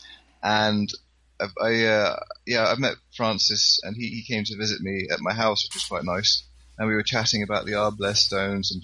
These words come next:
pot-, potentially having some sort of event or setting something up. And, uh, he was, he was thoroughly decent, and we had a good chat.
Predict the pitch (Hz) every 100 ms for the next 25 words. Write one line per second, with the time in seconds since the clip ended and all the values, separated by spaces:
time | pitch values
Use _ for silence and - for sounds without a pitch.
0 | - 92 - - 120 98 - 101 101 95
1 | - 95 95 92 98 92 92 95 - -
2 | 107 98 98 92 92 92 92 - - -
3 | - - - - 104 101 104 107 104 117
4 | 110 - 101 104 - 107 104 92 104 -
5 | 104 - 87 95 92 107 101 104 90 -
6 | 107 -